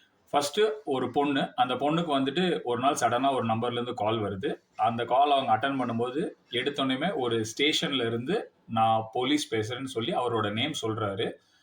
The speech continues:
அதுக்கப்புறம் ஸ்டார்டிங்ல இருந்தே ரொம்ப அசிங்கமான வார்த்தைகளை சொல்லி திட்டி, "நீ எல்லாம் ஒரு பொண்ணா?" அந்த மாதிரி ஃபர்ஸ்ட் அவங்கள மென்டலா, சைக்காலஜிக்கலா பிரேக் பண்ணிட்டாங்க. So அந்த பொண்ணு already அழ ஆரம்பிச்சிட்டாங்க.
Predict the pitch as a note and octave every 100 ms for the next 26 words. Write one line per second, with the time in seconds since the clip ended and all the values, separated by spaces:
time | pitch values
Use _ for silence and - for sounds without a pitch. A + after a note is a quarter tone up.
0 | _ _ - A#2 B2+ B2+ D3+ G3+ - -
1 | - C3+ C#3+ E3 - F3+ E3 C#3+ B2+ C3
2 | C3+ G3+ - - _ _ - B2+ D3+ E3+
3 | - - D#3+ D#3+ E3+ E3 D3+ D3+ C#3+ C3
4 | B2+ B2 A#2+ C#3+ - A#2 D3+ C3 B2 B2+
5 | B2+ A#2 G#2+ A2+ A#2 A2+ A#2+ C3 A#2+ -
6 | A#2+ - C#3 A#2+ C#3 B2 A2+ A#2 B2+ C#3
7 | - A#2 A#2+ D3+ B2+ A#2 A#2+ B2 G#2+ A#2
8 | A#2 A2 G2+ F#2 F2+ F2+ - _ _ -
9 | _ - C3+ B2+ - D3 C#3+ B2 - C#3+
10 | B2+ G#2+ A2+ G#2 F#2+ - F#2 F#2